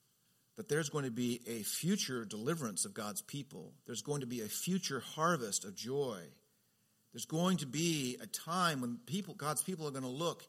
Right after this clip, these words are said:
and see that God has acted, acted decisively for them in establishing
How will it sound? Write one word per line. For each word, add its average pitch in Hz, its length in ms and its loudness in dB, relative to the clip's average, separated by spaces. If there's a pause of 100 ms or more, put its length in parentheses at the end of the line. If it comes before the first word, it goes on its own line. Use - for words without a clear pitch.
(320)
and 127 180 0
see 190 460 8
that 120 220 -4
God 175 320 4
has 143 240 0
acted, 143 400 -2 (320)
acted 135 440 -2
decisively 107 1120 6 (680)
for 165 380 2
them 117 540 -2 (600)
in 123 100 -4
establishing 123 840 0